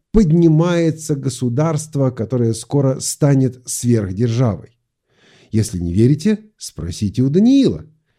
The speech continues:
Это и есть золотая глава истукана. Ну а из четырёх животных — это, конечно, лев.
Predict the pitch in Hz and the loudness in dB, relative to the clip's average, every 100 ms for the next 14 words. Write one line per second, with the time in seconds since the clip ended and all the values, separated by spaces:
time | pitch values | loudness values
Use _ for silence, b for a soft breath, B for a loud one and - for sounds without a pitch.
0 | _ - 110 156 175 202 269 160 - - | _ -8 0 2 2 2 0 0 -4 -14
1 | - - - 104 156 151 156 165 180 175 | -16 -20 -10 0 2 2 0 -4 -2 -2
2 | 143 135 139 147 156 156 - 175 - 208 | -4 -2 -2 0 0 -2 -4 -10 -4 -2
3 | 156 95 - _ _ _ _ _ _ _ | -2 -4 -14 _ _ _ _ _ _ _
4 | 82 78 71 71 87 92 - 95 104 101 | -10 -8 -8 -10 -8 -8 -10 -8 -4 -2
5 | 90 73 101 190 185 131 104 - _ _ | -4 -4 0 0 0 -2 -4 -10 _ _
6 | _ - - 147 156 85 98 - 147 185 | _ -12 -4 -4 -2 -6 -6 -4 0 2
7 | 247 135 | 2 0